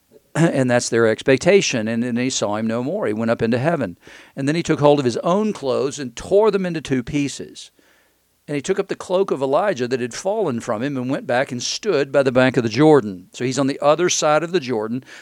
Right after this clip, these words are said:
The fifty sons of the prophets are on, on the land side of the Jordan.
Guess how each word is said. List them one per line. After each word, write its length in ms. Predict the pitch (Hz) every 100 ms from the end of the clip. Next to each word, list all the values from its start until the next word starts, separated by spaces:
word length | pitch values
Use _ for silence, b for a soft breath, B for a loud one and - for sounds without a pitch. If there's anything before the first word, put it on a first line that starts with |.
| B
The 100 | 143
fifty 400 | - 170 - 185
sons 360 | - - 160 160
of 40 |
the 80 | 170
prophets 440 | - 117 - 139
are 120 | 135 -
on, 260 | 135 131 131
on 240 | 135 123 120
the 140 | 117 -
land 680 | 135 131 143 160 147 127 135
side 360 | - 127 123
of 100 | 117
the 80 | 104
Jordan. 460 | 98 104 107 117